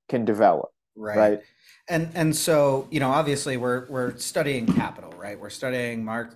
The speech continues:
Speaker 2: Karl Marx's Capital. And this section that we're, we're studying right now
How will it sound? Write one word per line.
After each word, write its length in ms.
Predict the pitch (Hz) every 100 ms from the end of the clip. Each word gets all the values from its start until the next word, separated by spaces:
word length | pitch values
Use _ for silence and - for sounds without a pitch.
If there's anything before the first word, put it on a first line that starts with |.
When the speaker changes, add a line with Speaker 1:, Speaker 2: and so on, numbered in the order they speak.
| -
Speaker 2:
Karl 220 | 117 117
Marx's 360 | 104 104 110
Capital. 560 | - 98 82 87 71 -
And 400 | 107 104 101 101 98 _ _ _ -
this 200 | 135 -
section 540 | - 196 - 175 143
that 220 | 135 127
we're, 260 | 127 117 104 - _ -
we're 200 | 120 120
studying 500 | - 160 156 135 120
right 220 | 117 110
now 500 | 120 117 104 98